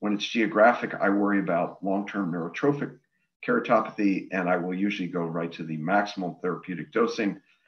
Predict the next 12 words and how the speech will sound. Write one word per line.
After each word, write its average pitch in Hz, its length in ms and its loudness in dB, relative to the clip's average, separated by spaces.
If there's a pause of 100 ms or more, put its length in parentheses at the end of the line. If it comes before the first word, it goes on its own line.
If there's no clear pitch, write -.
(340)
It, - 260 -12
in 85 140 -6
the 82 60 -2
U 95 160 2
S, 101 160 0
that 90 180 -2
might 92 180 0
be 87 120 -4
valacyclovir, 87 840 0
a 87 80 -8
thousand 92 360 0
milligrams 82 460 -6